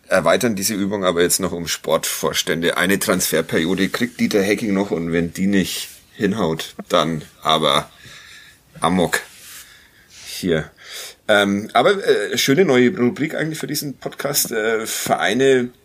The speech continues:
die noch bescheuerter dastehen als der erste F C Nürnberg.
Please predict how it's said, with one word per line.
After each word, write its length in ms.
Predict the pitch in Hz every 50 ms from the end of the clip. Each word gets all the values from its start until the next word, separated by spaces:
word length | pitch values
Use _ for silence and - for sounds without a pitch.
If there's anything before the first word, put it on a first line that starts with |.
| _ _ _ _ _ -
die 540 | 120 113 104 104 104 104 107 104 98 98 110 107 - - - - - - _
noch 340 | - 107 98 98 98 - - - _ _ _ _ _ _ _ _ _ _ _ _ _ - - -
bescheuerter 640 | 98 95 90 - - 98 92 90 90 90 - 92
dastehen 460 | 78 78 78 76 78 - - 80 78 80
als 180 | 67 80 -
der 240 | - 76 73 73 -
erste 300 | - 82 80 - - -
F 100 | - -
C 140 | - - -
Nürnberg. 360 | 85 95 107 117 117 113 -